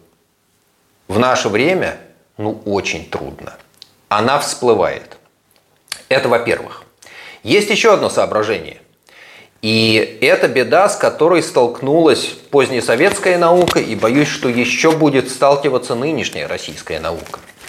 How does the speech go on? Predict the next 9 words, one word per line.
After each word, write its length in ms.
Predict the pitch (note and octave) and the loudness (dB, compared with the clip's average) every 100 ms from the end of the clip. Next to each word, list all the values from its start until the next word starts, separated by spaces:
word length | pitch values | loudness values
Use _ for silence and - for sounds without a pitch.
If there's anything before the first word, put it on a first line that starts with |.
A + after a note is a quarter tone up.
| - - - - | -14 -12 -12 -12
Если 420 | F#2+ G#2+ A#3+ A#3+ - | -6 0 2 2 -2
кто-то 460 | - - A#3+ B3 | -2 4 4 4
получил 500 | - D3+ C#3+ - A3 | 2 2 2 0 -2
какой-то 500 | G#3+ A3+ F3+ F#3 F#3 | 0 0 4 4 4
результат, 680 | D3+ C#3+ D3 C3+ B2 - - - - - - - - - | 0 0 -2 0 0 0 -6 -18 -20 -20 -16 -14 -14 -4
каким 380 | D#3 D#3 E3 | -4 2 0
способом 580 | - - A3+ G#3 F#3 D3+ | 0 2 2 4 4 2
можно 400 | C3+ D#3+ E3+ D3+ | 2 4 4 2
убедиться, 920 | - D3 C3+ C3 G#3+ B3 - - - | -2 -4 -4 0 0 0 -2 -4 -4